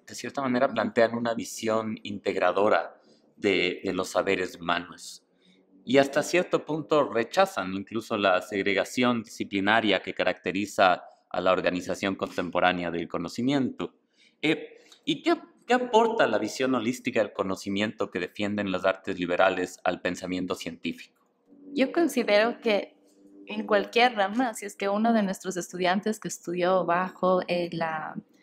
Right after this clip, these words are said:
Speaker 2: la ideología de las artes liberales está realizando un trabajo,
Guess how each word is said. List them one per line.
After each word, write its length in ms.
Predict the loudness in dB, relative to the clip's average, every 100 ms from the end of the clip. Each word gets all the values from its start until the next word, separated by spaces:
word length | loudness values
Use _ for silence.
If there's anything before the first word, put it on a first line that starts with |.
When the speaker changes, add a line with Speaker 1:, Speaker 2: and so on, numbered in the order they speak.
| _ _
Speaker 2:
la 100 | -2
ideología 500 | 2 2 0 0 2
de 120 | 4
las 160 | 2 2
artes 300 | 0 0 -6
liberales 680 | -2 2 2 2 -6 -12 _ _ _ -12
está 320 | -8 4 4
realizando 580 | 4 0 -2 -2 -2 -2
un 100 | -4
trabajo, 600 | -2 0 0 -2 -8